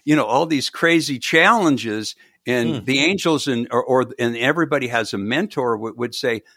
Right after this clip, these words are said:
Speaker 1: "Now, now, wait a minute. Okay, here's what God wrote about you. We have to stay with things that are consistent with what God wrote
Speaker 2: Oh.
Speaker 1: about you." You
Speaker 2: Okay.
Speaker 1: know, so you don't wanna come, you know, with,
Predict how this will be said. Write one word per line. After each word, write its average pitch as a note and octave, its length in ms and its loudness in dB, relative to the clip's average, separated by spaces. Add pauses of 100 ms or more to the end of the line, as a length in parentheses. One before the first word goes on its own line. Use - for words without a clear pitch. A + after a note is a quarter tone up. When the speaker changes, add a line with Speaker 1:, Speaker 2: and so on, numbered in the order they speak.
(140)
Speaker 1:
"Now, B2 320 -2
now, C3+ 140 -4
wait C3+ 200 0
a F#2+ 40 -6
minute. F2 260 -14
Okay, G2+ 260 -12
here's D3+ 260 -8
what F3+ 140 -10
God C3 260 -6
wrote A2 260 -4
about G2+ 340 -6
you. A2 80 -12
We A2+ 160 -10
have B2+ 240 -4
to C3+ 80 -16
stay C3+ 380 -6
with A2+ 200 -12
things A2+ 480 -8 (360)
that A#2 120 -4
are G#2 80 -4
consistent - 960 -8
with A2+ 240 -6
what A#2 300 -4 (640)
God A#2 400 -2
wrote C#3 360 0
Speaker 2:
Oh. A2 60 0
Speaker 1:
about A2 380 -8
you." F#2+ 280 -6 (320)
You A#2+ 120 -2
Speaker 2:
Okay. A2+ 40 0
Speaker 1:
know, G2+ 160 -2
so B2+ 200 -2
you B2 160 0
don't C#3+ 160 0
wanna C3 220 -2
come, A#2+ 420 -2
you A#2+ 100 -4
know, G#2+ 140 -4
with, G#2+ 180 -6